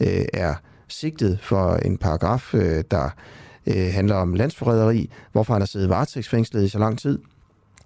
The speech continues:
Øh, der er også et program, der hedder Snyd og Bedrag, hvor, øh, øh, Morten og Peter, to værter herindefra,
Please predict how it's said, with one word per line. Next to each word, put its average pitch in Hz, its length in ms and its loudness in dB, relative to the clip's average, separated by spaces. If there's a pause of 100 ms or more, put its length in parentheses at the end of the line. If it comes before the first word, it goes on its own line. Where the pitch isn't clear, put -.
(220)
Øh, 123 140 2
der 120 60 2
er 113 60 4
også 107 220 2
et - 60 -12
program, 113 220 2
der 113 60 2
hedder 107 120 0
Snyd 175 140 -4
og 110 80 0
Bedrag, 120 360 2
hvor, 117 300 4 (340)
øh, 104 340 2 (260)
øh, - 280 -4 (140)
Morten 131 300 4
og 117 80 0
Peter, 160 300 -2
to 127 220 -2
værter 123 340 2
herindefra, 123 500 2